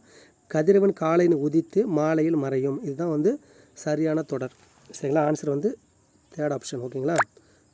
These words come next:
ஓகே, அடுத்து பாருங்க. இதெல்லாம் வந்து உரையாடலை நிரப்புக அப்படி சொல்லி கொடுத்துருவாங்க, இதை அப்படியே பார்த்துக்குங்க. அதுக்கப்புறம் வந்து, ம்,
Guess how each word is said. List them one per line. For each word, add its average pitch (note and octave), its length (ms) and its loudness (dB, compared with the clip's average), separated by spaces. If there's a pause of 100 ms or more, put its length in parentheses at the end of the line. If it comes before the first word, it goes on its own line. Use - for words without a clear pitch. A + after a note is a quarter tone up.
(140)
ஓகே, - 280 -14 (880)
அடுத்து D3+ 260 -6
பாருங்க. C3+ 280 -4 (1500)
இதெல்லாம் F3+ 280 4
வந்து F3+ 160 6
உரையாடலை F3 440 4
நிரப்புக D#3 460 2
அப்படி D3 200 0
சொல்லி D3 160 -6
கொடுத்துருவாங்க, C3+ 460 -4 (180)
இதை C#3 160 -4
அப்படியே C#3 280 -2
பார்த்துக்குங்க. C#3 440 -6 (640)
அதுக்கப்புறம் D3+ 380 -2
வந்து, D#3+ 200 0 (1160)
ம், C#3 540 -4